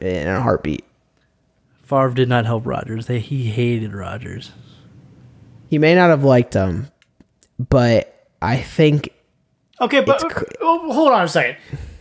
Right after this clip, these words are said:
Speaker 3: He's the backup quarterback. A starting quarterback is never gonna like the backup quarter-, quarterback. Never.
Speaker 2: Fitzpatrick and Tua.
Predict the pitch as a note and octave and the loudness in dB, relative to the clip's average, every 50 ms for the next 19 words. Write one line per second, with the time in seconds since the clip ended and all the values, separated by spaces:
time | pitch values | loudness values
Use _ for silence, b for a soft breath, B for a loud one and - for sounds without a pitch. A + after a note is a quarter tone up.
0 | B B _ - - E4+ F4+ E4+ - D#4 A3+ - C#4+ C#4+ D4 D4 D4 C#4+ C4+ C#4 | B B _ -4 0 0 0 0 0 -2 -2 0 2 2 2 2 2 0 -2 -2
1 | - - C4 D4 D4 D4+ A3 F#3+ F#3 C#3+ A2+ - - - - - _ _ _ _ | -2 -2 0 2 2 2 2 2 2 2 0 -4 -10 -16 -20 -20 _ _ _ _
2 | _ - - G#3+ G#3 - - C#4+ D4 D4+ D4 C#4+ C#4 - - C#4+ C#4+ C#4 B3+ A3 | _ -2 0 0 0 2 4 4 4 4 4 0 -4 -4 -2 0 0 0 2 2
3 | B3+ B3 A#3+ A3+ B3 A3+ G#3+ G3+ G#3 A3 C4+ D4+ D4+ C#4+ D4 C4+ A3 A#3 A3+ G#3 | 2 2 2 0 -2 -2 -2 -2 -2 0 2 2 4 2 2 0 0 0 2 2
4 | G3 F#3+ F3+ F3+ - D#3 D#3 D#3+ D3+ C#3+ C#3+ B2+ - E3 D#3 B2+ A2 G#2 - b | 2 2 2 0 -2 0 0 0 0 -2 -4 -6 -2 -2 -2 -2 -2 -6 -14 b
5 | b b b b b b b b - - G3 D#3+ C#3 A#2 A2 - - C#4+ C4+ E4 | b b b b b b b b -4 -2 -2 -2 -2 -4 -6 -8 -10 -4 0 2
6 | E4 D#4+ - F#3+ - G#2+ F2+ F2+ - _ _ - - F3 D3+ - - E3 D3+ C#3 | 2 4 2 2 -2 -2 -4 -8 -14 _ _ 0 2 2 2 2 4 4 4 4
7 | - D#3 C#3 C#3+ C3+ - - C#3+ C3+ B2+ A2+ | 4 2 2 0 0 2 2 2 2 2 0